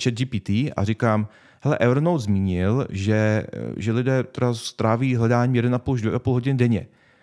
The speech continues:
Eh, jaký měli zdroj?“ No a chat G P T Search potvrzuje, že skutečně Evernote o tom psal a říkal, že zmiňuje statistiku od společnosti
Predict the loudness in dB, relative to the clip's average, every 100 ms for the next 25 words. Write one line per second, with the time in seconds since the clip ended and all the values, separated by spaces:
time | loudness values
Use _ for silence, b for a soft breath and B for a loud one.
0 | b -6 -2 -2 0 0 2 0 2 2
1 | 2 0 -8 _ _ _ _ _ -2 0
2 | 0 -2 _ -4 -2 -2 -4 -4 -4 -4
3 | 0 0 0 -2 0 0 0 0 4 4
4 | 4 2 -2 b b b b -8 -6 -2
5 | -2 0 -2 0 0 0 -2 -6 -6 0
6 | 2 4 2 0 -2 B B B -10 -6
7 | -2 0 0 0 0 2 2 2 2 0
8 | -4 -8 -6 -6 -4 -2 -2 -2 -4 -4
9 | -4 -6 -4 -4 -2 -6 -6